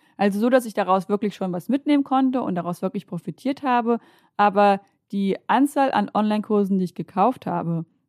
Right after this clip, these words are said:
die ich zu hundert Prozent durchgearbeitet habe und quasi immer mal wieder reingeguckt habe,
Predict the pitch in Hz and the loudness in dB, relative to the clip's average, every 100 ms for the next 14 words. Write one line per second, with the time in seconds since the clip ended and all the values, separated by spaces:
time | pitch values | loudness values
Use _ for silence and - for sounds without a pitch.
0 | _ 208 190 190 - 202 214 269 294 294 | _ -4 -4 -6 -6 -2 2 4 2 0
1 | - 262 - 214 208 233 - _ _ _ | -6 -8 -2 -2 0 -2 -6 _ _ _
2 | _ _ _ - 180 262 - - - 277 | _ _ _ -4 0 0 0 -2 0 0
3 | 277 277 277 254 254 254 262 254 - 196 | 0 -2 -6 -4 -2 0 -2 -4 -4 -8
4 | 190 - 180 165 - 180 170 160 165 175 | -8 -4 -4 -4 -6 -4 -4 -6 -6 0
5 | 202 302 277 247 - 226 220 220 | 2 2 0 -8 -2 0 2 0